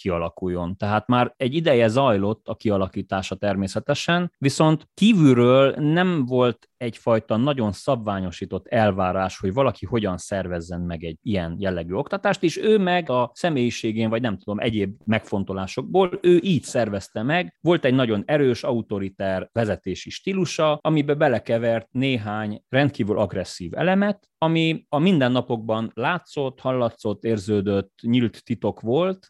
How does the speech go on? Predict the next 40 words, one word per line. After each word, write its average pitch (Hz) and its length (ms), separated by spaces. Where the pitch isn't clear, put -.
és 131 340
ennek 131 420
mindenféle 123 560
fajta 107 440
oka 104 200
lehetett 101 520
a 95 40
háttérben, 104 640
amiről 95 340
én 85 100
nincs 85 340
honnan 87 300
tudjak. 151 540
A 143 80
lényeg 139 260
az, 131 160
hogy 113 320
ez 113 220
egy 104 300
olyan 151 260
kialakult 92 640
helyzet 90 640
vagy 90 140
rendszer 92 540
volt, 202 500
amit 175 500
ha - 200
valaki 185 320
hallott 110 440
róla, 170 320
akkor 151 200
azt 156 180
mondta, 127 220
hogy 160 120
igen, 151 280
igen, 110 240
hallottunk 92 600
erről. 87 480
De 131 440
valójában 151 720